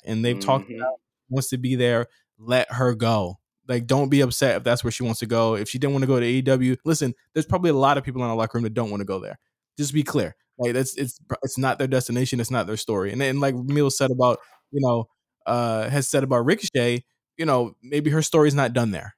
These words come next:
Speaker 1: and she wants to go back and, and finish her story out there. So, you know,
Speaker 2: Yeah.
Speaker 1: happy for her and, you know, it is what it is. What do you think, Kurt?
Speaker 2: Yeah, that's what I was gonna say is, like,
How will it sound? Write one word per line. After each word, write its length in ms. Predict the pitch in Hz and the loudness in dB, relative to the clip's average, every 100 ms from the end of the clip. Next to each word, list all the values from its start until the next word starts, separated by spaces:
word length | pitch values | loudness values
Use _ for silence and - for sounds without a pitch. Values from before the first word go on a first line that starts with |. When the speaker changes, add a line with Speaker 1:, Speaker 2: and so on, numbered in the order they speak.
| _ | _
Speaker 1:
and 100 | 127 | -2
she 120 | - | 2
wants 220 | 135 127 - | 2 2 0
to 60 | |
go 140 | 123 120 | 0 2
back 260 | 117 113 113 | 2 0 -2
and, 100 | 104 | -4
and 160 | 107 | -4
finish 260 | 110 110 101 | -4 -4 -4
her 100 | 110 | -6
story 340 | - 95 95 | -4 -4 -2
out 160 | 90 85 | -4 -6
there. 160 | 95 - | -10 -8
So, 340 | - 104 98 _ _ _ _ | -2 -2 -2 _ _ _ _
you 140 | 82 | -4
know, 140 | 113 107 | -2 -2
Speaker 2:
Yeah. 120 | 107 - _ _ _ _ _ | -8 -14 _ _ _ _ _
Speaker 1:
happy 340 | - 156 156 | -4 -2 0
for 280 | 147 151 143 | 0 4 4
her 180 | 143 139 | 6 4
and, 300 | 131 113 107 | 4 0 -4
you 60 | 113 | -4
know, 240 | 95 98 _ _ _ - | -4 -8 _ _ _ -4
it 100 | 120 | -2
is 140 | 123 | 0
what 100 | 120 | 0
it 80 | 117 | 0
is. 100 | 107 | 0
What 80 | 131 | 0
do 60 | |
you 60 | 127 | 0
think, 180 | 110 92 | -4 -6
Kurt? 140 | 92 _ _ _ | -8 _ _ _
Speaker 2:
Yeah, 180 | 131 | 0
that's 200 | 135 147 | 2 0
what 80 | 160 | 0
I 40 | 151 | -2
was 100 | 120 | -4
gonna 180 | 110 | -6
say 280 | 101 107 101 | -8 -8 -6
is, 220 | 101 104 104 | -6 -8 -6
like, 380 | 110 104 - | -4 -6 -10